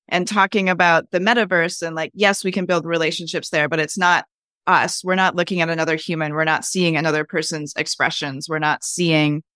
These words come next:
their eyes well up with tears, even if they don't start to cry and their voice doesn't waver. Like, these are cues that we get when we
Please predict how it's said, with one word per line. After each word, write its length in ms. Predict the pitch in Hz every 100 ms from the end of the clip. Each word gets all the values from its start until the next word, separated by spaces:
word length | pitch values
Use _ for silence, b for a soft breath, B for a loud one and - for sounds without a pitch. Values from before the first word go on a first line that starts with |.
| _ _ -
their 200 | 185 -
eyes 280 | 196 202 185
well 260 | 185 180
up 260 | 143 175 151 _
with 180 | 170 170
tears, 380 | - 262 233 208
even 240 | 208 196
if 100 | 190
they 100 | 190
don't 160 | 185 170
start 200 | 196 175
to 80 | 175
cry 220 | 185 151
and 140 | 151
their 120 | 147 156
voice 260 | 160 -
doesn't 320 | 151 147 143
waver. 360 | 156 143 139 131
Like, 180 | 143 117
these 200 | 185 175
are 120 | 180 165
cues 500 | - - 185 170 180
that 120 | 151
we 180 | 160 156
get 300 | 165 170 165
when 220 | 165 160
we 300 | 151 143